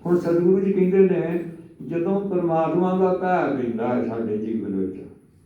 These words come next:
"ਕਬੀਰ ਭਲੀ ਭਈ", ਸਤਿਗੁਰੂ ਕਹਿੰਦੇ ਨੇ, ਜਦੋਂ ਪਰਮਾਤਮਾ ਦਾ ਸ-, ਭੈ ਰੂਪੀ ਸੇਕ ਪੈਂਦਾ, ਸਾਡਾ ਜੀਵਨ ਚੰਗਾ ਹੋ ਜਾਂਦਾ। ਤੇ,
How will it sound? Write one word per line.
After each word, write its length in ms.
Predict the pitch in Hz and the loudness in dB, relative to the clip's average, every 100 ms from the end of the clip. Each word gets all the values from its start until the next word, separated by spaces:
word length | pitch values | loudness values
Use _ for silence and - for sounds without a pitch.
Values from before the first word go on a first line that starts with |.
| _ | _
"ਕਬੀਰ 540 | 131 131 135 143 151 - | -4 0 4 4 4 2
ਭਲੀ 420 | 156 131 120 123 | 0 2 4 2
ਭਈ", 300 | 123 - - - - - - - - - - | 0 -2 -4 -8 -12 -20 -20 -20 -20 -20 -14
ਸਤਿਗੁਰੂ 380 | 113 123 143 147 | -6 -2 0 0
ਕਹਿੰਦੇ 320 | 135 139 147 | 0 2 2
ਨੇ, 440 | 127 127 175 190 - - - - | 2 0 -2 -4 -8 -18 -20 -8
ਜਦੋਂ 440 | 131 143 156 151 143 | -2 -2 -2 -4 -2
ਪਰਮਾਤਮਾ 760 | 143 139 135 135 151 156 156 | 0 0 0 0 -2 -2 -2
ਦਾ 460 | 147 139 135 147 - | -2 0 2 0 -2
ਸ-, 360 | - - - 123 | -6 -14 -16 -8
ਭੈ 320 | 151 143 135 139 | -2 0 2 2
ਰੂਪੀ 320 | 143 147 156 | 0 0 -4
ਸੇਕ 440 | - 135 131 135 143 | -4 2 2 2 0
ਪੈਂਦਾ, 320 | 143 143 170 | -2 0 0
ਸਾਡਾ 420 | 151 151 160 156 | 0 -2 0 0
ਜੀਵਨ 360 | 147 151 156 - | 2 0 0 -2
ਚੰਗਾ 340 | 175 175 202 | -2 0 0
ਹੋ 140 | 202 | 2
ਜਾਂਦਾ। 380 | - - - - - - - - - - - - - | 0 0 -4 -8 -14 -18 -20 -20 -20 -20 -20 -20 -6
ਤੇ, 380 | - 175 190 | 2 4 4